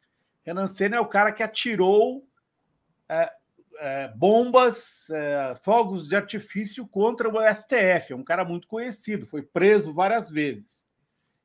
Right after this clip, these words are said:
Ele era um dos articuladores do acampamento. Ramiro Alves, o Ramiro dos Caminhoneiros, tem várias fotos dele com o Bolsonaro, era outro que também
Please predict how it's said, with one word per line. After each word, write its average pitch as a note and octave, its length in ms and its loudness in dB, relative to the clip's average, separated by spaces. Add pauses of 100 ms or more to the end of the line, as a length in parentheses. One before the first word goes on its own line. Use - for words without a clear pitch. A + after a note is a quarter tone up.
(120)
Ele A3 340 4
era G#3+ 240 6
um A3 160 -2
dos G3 160 -6
articuladores G3 840 2
do G3+ 60 -2
acampamento. G#3 640 -4 (1400)
Ramiro B3+ 500 4
Alves, F3 400 6
o D#3+ 60 -6
Ramiro G3+ 500 4
dos F#3+ 100 -14
Caminhoneiros, F3 920 -4
tem D3+ 200 -12
várias F#3 360 2
fotos E3+ 400 -2
dele F3 240 -2
com F3+ 240 -4
o - 20 -6
Bolsonaro, E3+ 720 0
era F3+ 180 4
outro G3+ 500 2
que - 120 -20
também G#3 600 -2